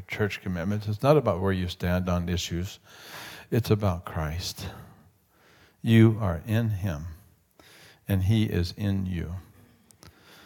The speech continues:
This is good news. You can have new life in Christ, but if you were to ask ten Christians what the gospel is, you're gonna get a lot of different answers. Now, the liberal people would say, "Well, he's, he's a,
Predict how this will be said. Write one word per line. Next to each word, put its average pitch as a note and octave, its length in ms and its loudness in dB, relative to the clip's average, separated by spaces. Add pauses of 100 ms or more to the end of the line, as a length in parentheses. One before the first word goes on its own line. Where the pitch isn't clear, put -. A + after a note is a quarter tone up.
(680)
This E3+ 160 8
is C#3+ 140 4
good C#3 220 0
news. A#2+ 400 2
You A#2+ 80 2
can A2 100 2
have A#2 180 8
new C3 240 6
life A2+ 320 6
in F#2+ 120 0
Christ, F#2 560 2 (160)
but B2+ 200 6
if A#2 120 6
you C3+ 140 4
were C3+ 120 4
to A#2+ 80 4
ask A#2+ 240 6
ten B2+ 240 0
Christians B2+ 500 2
what G#2+ 180 2
the G2+ 80 0
gospel G2+ 580 0
is, F2+ 300 -8 (1080)
you're B2 100 6
gonna D#3+ 160 6
get A2+ 140 4
a G#2 40 6
lot G2+ 260 6
of A#2 40 -4
different A#2 320 2
answers. A2 520 0 (600)
Now, C3+ 80 6
the C3+ 80 8
liberal C3 680 6 (320)
people A#2+ 240 4
would A2 100 8
say, G#2+ 160 6
"Well, B2 280 8
he's, B2 240 2 (240)
he's F3+ 320 6
a, A#2+ 420 6